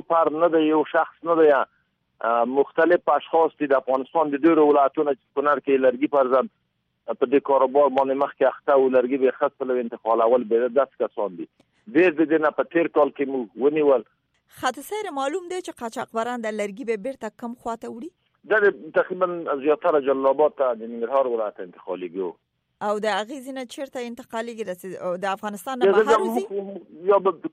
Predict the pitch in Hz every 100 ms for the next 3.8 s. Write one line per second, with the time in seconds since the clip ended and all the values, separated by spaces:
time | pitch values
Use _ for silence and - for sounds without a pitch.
0 | 180 170 160 180 170 156 143 135 143 143
1 | 156 160 147 147 160 151 147 131 127 139
2 | 131 123 - 139 143 131 143 139 165 151
3 | 135 135 127 127 123 113 - 131